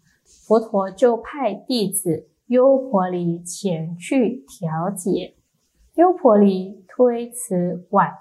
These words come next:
拒道：“佛陀，请您派他人去指针吧。”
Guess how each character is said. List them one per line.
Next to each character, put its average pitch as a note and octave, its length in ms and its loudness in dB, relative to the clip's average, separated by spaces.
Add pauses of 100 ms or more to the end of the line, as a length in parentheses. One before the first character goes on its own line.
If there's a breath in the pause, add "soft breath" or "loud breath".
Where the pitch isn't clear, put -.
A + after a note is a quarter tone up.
拒 G3+ 220 -2
道 F3 360 -2 (640)
：“佛 A3 240 4
陀， G3+ 560 -4 (240)
请 A3 360 2
您 G3+ 280 2
派 C#4+ 280 -6
他 D4 300 -6
人 G3+ 300 2
去 A#3+ 280 -2
指 F3 340 -6 (180)
针 G#3+ 340 0
吧。” - 360 -4